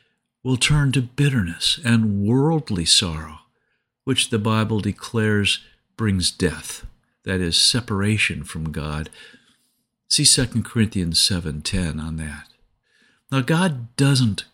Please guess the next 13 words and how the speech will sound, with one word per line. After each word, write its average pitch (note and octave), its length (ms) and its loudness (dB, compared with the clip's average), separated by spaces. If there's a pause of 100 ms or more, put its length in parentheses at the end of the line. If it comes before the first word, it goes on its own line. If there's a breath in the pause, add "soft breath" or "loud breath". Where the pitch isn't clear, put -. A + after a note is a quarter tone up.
command G#2 680 6
us - 460 -2 (720 soft breath)
to - 100 -10
pretend B2+ 840 4
such - 360 0
things F#2 320 0
don't F2+ 300 0
hurt, - 380 -8 (320 loud breath)
to D3+ 100 2
play C#3 380 4
a A#2+ 180 2
spiritual A#2+ 800 2
masquerade, G2 1040 2